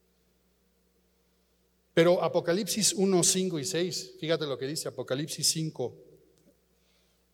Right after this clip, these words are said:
Apocalipsis, perdón, uno, versos cinco al seis.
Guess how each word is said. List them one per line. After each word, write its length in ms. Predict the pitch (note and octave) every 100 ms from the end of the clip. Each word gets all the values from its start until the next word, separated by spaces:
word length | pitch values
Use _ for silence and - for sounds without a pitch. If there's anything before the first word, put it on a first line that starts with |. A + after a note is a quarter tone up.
| _ _ _ _ _ _ _
Apocalipsis, 1000 | A#2+ A#2+ B2 C#3 F3 F3+ F3+ - - - -
perdón, 340 | D#3+ E3+ E3 -
uno, 560 | A3+ A3+ D3+ D#3 - - - - -
versos 640 | C3+ F3+ F3 F#3+ - - - - - - _
cinco 720 | - - G3 G3+ G3 G3+ G3+
al 140 | C#3+ C3
seis. 420 | D#3+ C3 -